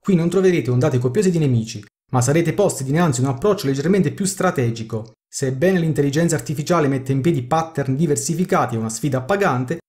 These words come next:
il titolo non propone nulla di innovativo. Le meccaniche sono buone, ma occorrono maggiori contenuti. Non guasterebbe un livello di difficoltà ancora più alto per solleticare il gusto delle sfide estreme.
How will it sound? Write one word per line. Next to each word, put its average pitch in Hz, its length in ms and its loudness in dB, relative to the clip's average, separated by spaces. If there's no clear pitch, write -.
il 220 180 2
titolo 175 260 2
non 190 160 2
propone 160 320 0
nulla 190 240 2
di 175 60 -2
innovativo. 123 560 -2
Le 127 80 0
meccaniche 175 460 2
sono 165 220 0
buone, 170 260 2
ma 147 120 -2
occorrono 175 360 0
maggiori 170 340 0
contenuti. 170 720 0
Non 147 120 4
guasterebbe 151 520 2
un 143 120 -2
livello 151 260 2
di 131 80 -4
difficoltà 131 460 -2
ancora 143 320 0
più 196 180 0
alto 117 260 -4
per 156 140 -4
solleticare 175 540 0
il 175 100 2
gusto 147 220 -4
delle 180 120 0
sfide 190 240 -2
estreme. 113 640 -4